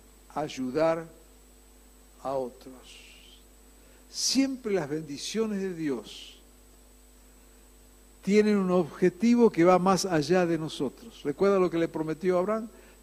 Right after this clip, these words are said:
Te bendeciré, dice, y serás de bendición. ¿No querés ser de bendición?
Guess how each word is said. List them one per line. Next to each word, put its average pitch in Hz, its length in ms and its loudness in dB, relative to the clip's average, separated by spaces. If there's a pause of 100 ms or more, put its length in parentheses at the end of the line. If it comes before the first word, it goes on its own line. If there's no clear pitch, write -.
Te 156 100 4
bendeciré, 175 840 6
dice, 202 340 -6 (460)
y 160 260 2
serás 165 760 2
de 135 120 -2
bendición. 113 640 -6 (1300)
¿No 254 220 10
querés 247 300 10
ser 254 160 12
de 240 140 12
bendición? 220 640 6